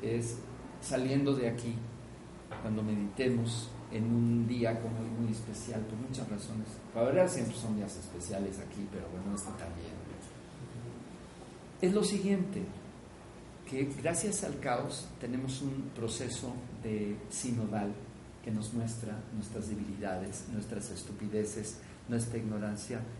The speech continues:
y lo pequeñitos que somos. Gracias a ese señor.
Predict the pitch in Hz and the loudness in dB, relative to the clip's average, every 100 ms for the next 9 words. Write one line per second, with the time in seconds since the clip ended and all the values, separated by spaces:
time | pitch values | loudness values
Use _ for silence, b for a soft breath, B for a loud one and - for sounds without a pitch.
0 | - 113 107 113 110 110 110 110 - - | -4 0 0 -2 -2 0 0 0 -4 -8
1 | - - - - - - - - - - | -8 -6 -8 -8 -12 -14 -14 -14 -14 -16
2 | - B B B B - - 123 139 143 | -16 B B B B -10 -4 -2 0 0
3 | 127 117 110 117 120 - 107 127 | -2 -2 -2 -2 -2 -2 0 0